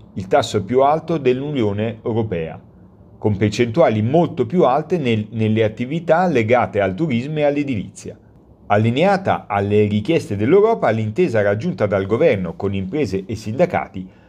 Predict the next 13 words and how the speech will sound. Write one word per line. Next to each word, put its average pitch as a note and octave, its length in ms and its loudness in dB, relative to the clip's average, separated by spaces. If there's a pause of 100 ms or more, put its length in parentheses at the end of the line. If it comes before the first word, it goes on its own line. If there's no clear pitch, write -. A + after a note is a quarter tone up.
(200)
punta B2+ 400 2
a B2 140 2
una G#2+ 240 2
completa D3 520 2
revisione B2 560 -2
delle G#2+ 280 4
regole D3 340 4
introdotte A#2 680 0
dal G#2+ 220 2
Partito G#2+ 460 -2
Popolare A#2 500 0
nel A2+ 220 0
duemiladodici, A2+ 880 0